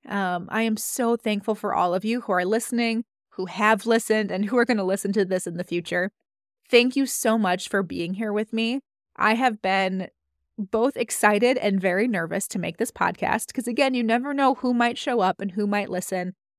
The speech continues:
who this might land with. And it's, um, it's kind of vulnerable to tr-, be out here trying to have really authentic, candid conversations. And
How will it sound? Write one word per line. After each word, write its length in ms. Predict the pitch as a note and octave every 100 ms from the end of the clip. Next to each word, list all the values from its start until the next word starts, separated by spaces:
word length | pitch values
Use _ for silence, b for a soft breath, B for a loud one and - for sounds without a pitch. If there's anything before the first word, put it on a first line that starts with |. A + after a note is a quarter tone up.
| _
who 220 | - B3+
this 200 | A#3 A#3
might 240 | A3+ G#3+ G3+
land 320 | D#3 E3 E3+
with. 320 | F#3+ E4 - _ _ _ _ _ _
And 280 | A3+ G#3+ G#3+
it's, 300 | G#3+ - - _
um, 560 | - A3 G#3+ G3+ G3 F#3+ _ _ _ -
it's 220 | A3+ -
kind 200 | - C#4
of 100 | C4
vulnerable 480 | A3 A3+ F4 C#4 -
to 180 | - G3
tr-, 160 | - -
be 160 | - A3
out 200 | G#3 G#3+
here 140 | F#3
trying 240 | F3+ G3+ G3+
to 60 |
have 260 | G3 G3 F#3+
really 240 | G3 G3+
authentic, 600 | F#3+ G3 - F#3+ G3 F3+ -
candid 340 | - F#3 F3 -
conversations. 1000 | F#3 F#3 F#3+ F#3 F3+ F#3 F3+ F3 F3 -
And 520 | G3 F#3+ F3 F3